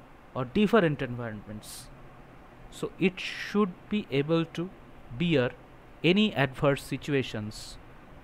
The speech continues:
or very adverse situation, not any, but very adverse situation. And here lies the advantage of an electric drive. An electric drive,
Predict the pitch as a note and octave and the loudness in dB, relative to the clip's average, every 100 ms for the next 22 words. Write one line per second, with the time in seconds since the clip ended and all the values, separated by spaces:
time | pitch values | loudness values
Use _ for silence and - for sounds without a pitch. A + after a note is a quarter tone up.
0 | - - B2+ D3 F#3+ A#3 E3 C3 C3+ - | -10 -4 2 4 8 8 8 4 -4 -4
1 | B2 - A#2 B2 B2+ F3+ F#3 C#3+ B2+ - | -8 -6 -4 -2 2 2 4 2 0 -6
2 | - - C3+ A2+ - F3+ G#3 D#3+ B2+ C3 | -16 -12 -2 -2 0 0 4 4 2 -6
3 | - B2 - G#2 - G#2 - - - - | -6 -12 -12 -12 -10 -12 -14 -20 -20 -20
4 | - - - - - - - - - - | -20 -20 -20 -20 -20 -20 -20 -20 -20 -18
5 | - C3+ A#2+ - F#3 G#3 D#3+ D#3 - E3+ | -12 -10 -8 2 4 4 2 0 -2 -4
6 | F#3 B2+ B2 C#3+ C#3 D3+ C#3+ F3 C3+ B2+ | -2 -6 -2 -4 -2 -2 -2 -2 -2 -4
7 | B2 C#3 B2+ - A2 G2+ A#2+ B2+ C3 D3 | -6 -10 -10 -8 -8 -8 -8 -8 -6 -8
8 | - C3+ - C3 B2+ C3 - | -6 -10 -4 -2 0 -2 -8